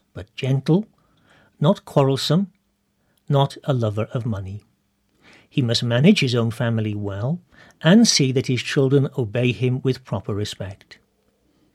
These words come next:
If anyone does not know how to manage his own family, how can he take care of God's church? He must not be a recent convert, or he may become conceited and fall under the same judgment as the devil.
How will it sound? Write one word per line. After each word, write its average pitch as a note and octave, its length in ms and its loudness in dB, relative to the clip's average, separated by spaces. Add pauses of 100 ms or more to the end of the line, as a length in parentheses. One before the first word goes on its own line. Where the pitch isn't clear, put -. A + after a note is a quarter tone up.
(220)
If B2 140 -6
anyone B2+ 340 2
does A#2+ 160 0
not B2+ 160 -2
know A#2 180 2
how A#2+ 140 -2
to A2+ 120 -6
manage A2+ 320 -2
his A2 140 -2
own G#2+ 160 -4
family, C#3 600 0 (360)
how G3 200 4
can A2+ 140 -4
he F#2+ 80 -10
take B2+ 240 -6
care D#3+ 280 2
of E3+ 160 -2
God's G#3+ 280 2
church? - 640 -6 (1040)
He D#3 140 0
must A2+ 200 -2
not - 220 2
be E3 280 6
a D3 100 2
recent B2 460 -2
convert, C3 600 0 (280)
or B2 100 -2
he B2+ 120 -2
may A#2 140 0
become A2+ 420 -6
conceited A2 640 -6 (360)
and G#2 140 -10
fall D3 360 6
under D3 140 2
the C#3+ 120 0
same C3+ 340 -2
judgment A2 440 -4
as G#2 120 -8
the A#2 100 -10
devil. G2 400 -12